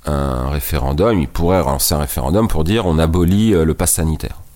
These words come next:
Je trouve que c'est complètement aberrant, ce truc. Donc on abolit, ou la loi sécurité globale, par exemple. Une loi inique. On décide d'abolir ce truc. Ou, euh, révoquer Macron.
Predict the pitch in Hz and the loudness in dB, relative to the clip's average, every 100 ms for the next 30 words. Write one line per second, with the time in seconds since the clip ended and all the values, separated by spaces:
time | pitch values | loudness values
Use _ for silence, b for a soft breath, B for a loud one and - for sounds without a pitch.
0 | - - - - - - - - - - | -20 -20 -20 -20 -20 -20 -20 -16 -12 -8
1 | - - - - 67 65 71 78 92 113 | -8 -8 -10 -6 -6 -4 -4 0 0 0
2 | 139 - - - 101 127 - - - - | -2 -8 -10 -4 0 0 -4 -16 -20 -10
3 | 78 76 85 82 87 107 120 - - - | -4 0 2 2 2 2 2 0 -8 -16
4 | - 82 85 104 - 87 98 98 92 95 | -4 0 2 0 -2 -2 0 2 2 2
5 | 90 69 62 65 62 58 - - - - | 2 0 -2 -4 -4 -8 -10 -20 -20 -20
6 | - - - 65 78 64 69 110 143 - | -18 -18 -10 -6 -2 0 2 2 0 -4
7 | B B B B B B B B 73 76 | B B B B B B B B -6 -2
8 | 113 98 95 104 - 117 - 101 87 - | 0 0 2 0 0 -4 -2 -4 -4 -8
9 | - - 101 113 92 80 95 85 95 - | -12 -6 2 4 4 4 2 2 0 0
10 | 113 117 - 120 98 | 2 2 0 0 -2